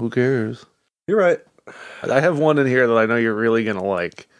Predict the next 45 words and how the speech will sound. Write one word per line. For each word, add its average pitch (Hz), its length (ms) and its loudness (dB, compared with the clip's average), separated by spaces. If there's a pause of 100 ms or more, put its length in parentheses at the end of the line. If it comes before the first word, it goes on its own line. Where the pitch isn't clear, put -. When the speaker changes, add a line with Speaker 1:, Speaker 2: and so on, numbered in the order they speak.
(180)
Speaker 1:
Like, 98 100 -4
Speaker 2:
Okay. 101 100 0
Speaker 1:
at 104 80 4
least 117 260 2
one 110 240 2
that 98 100 -2
you're 101 140 0
gonna, 98 320 -2 (520)
it's - 140 -8
really 113 220 6
gonna 98 180 -2
speak - 380 -4
to - 100 -8
you. 90 160 -4 (400)
Speaker 2:
I'm 101 140 0
excited. 92 580 0
These 127 220 0
are 120 100 4
all 113 120 4
hand 110 260 0
selected. 98 480 -2 (220)
Speaker 1:
Oh, 117 100 4
yeah. 104 240 2 (100)
Speaker 2:
Oh, 92 140 -6
yeah. 65 220 -8
Speaker 1:
Yeah, 95 140 -2
I 95 40 -4
did 101 160 -2
this 98 180 -2
today 98 360 2
when 98 160 0
we 95 140 0
didn't 101 200 0
have 98 180 -2
internet. 101 440 2
I 101 100 0 (220)
did 107 140 6
this 101 160 2
on 101 100 2
my 101 180 2
own. 110 320 4 (460)
Speaker 2:
Three 98 180 4
G. 76 300 -6 (160)
Speaker 1:
Three 95 180 2
G. 92 320 0